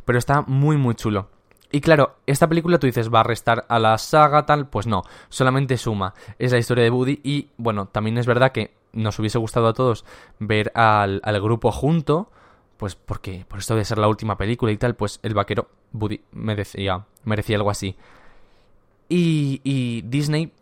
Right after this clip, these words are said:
pues eso, como siempre hace, Pixar también, Pixar más que Disney.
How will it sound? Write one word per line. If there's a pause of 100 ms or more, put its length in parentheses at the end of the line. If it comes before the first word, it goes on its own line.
(220)
pues
eso,
como
siempre
hace, (1040)
Pixar
también,
Pixar
más
que
Disney.